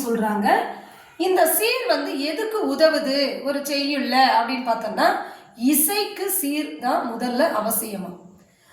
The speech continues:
ஒரு, ஒரு சீரை நம்ம உச்சரிக்கின்ற பொழுது ஓசை ஒழுங்கு பெறும்.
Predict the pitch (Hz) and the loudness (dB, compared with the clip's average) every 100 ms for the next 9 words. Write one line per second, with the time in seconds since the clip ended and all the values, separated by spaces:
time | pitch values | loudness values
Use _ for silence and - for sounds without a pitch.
0 | _ 277 277 277 294 285 - 381 403 - | _ 0 2 4 2 2 0 -4 -4 -2
1 | 311 302 392 - - 277 - 359 311 285 | 0 2 2 0 -4 -4 0 0 0 2
2 | 285 269 339 381 311 392 - 440 370 269 | 2 2 0 2 6 6 4 0 -4 -4
3 | 302 262 247 202 190 | -4 -6 -8 -10 -12